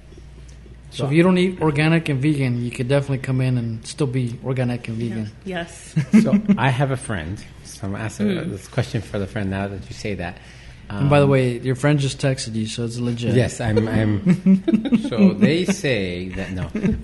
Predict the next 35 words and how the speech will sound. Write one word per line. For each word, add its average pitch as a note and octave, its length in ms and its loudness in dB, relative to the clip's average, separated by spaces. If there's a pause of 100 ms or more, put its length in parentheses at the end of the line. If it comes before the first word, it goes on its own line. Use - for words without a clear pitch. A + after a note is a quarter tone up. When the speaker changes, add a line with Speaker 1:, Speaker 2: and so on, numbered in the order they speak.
Speaker 2:
Um, G2+ 540 2 (500)
i-, - 160 -10
if B2+ 200 -4
you D3+ 100 0
have D#3 200 2
a C3+ 60 2
water G#2+ 360 0
softener F#2+ 500 -6
at F#2+ 280 -10
home E2 280 -8 (520)
and G#2 140 -4
your G#2 120 -2
hair G#2+ 200 0
gets G#2 300 -4
really, G2+ 300 0
like, F2 320 -6 (260)
gunky, G2 580 -8 (240)
what A2 300 -4
is A#2+ 140 -4
that G2+ 200 -4
normally? F2+ 480 -6 (300)
Is F2 140 -8
that, - 260 -8 (240)
I F2 60 -14
don't D#2+ 100 -12
know. D#2+ 80 -12 (160)
Speaker 1:
Gunky? C#3 500 -2
Uh, G#2 200 -8
is C3+ 180 -6
that D#3 160 4
a, E3 100 4
does C#3 200 0
that C#3 180 2
even E3 220 0
exist? D3 420 -2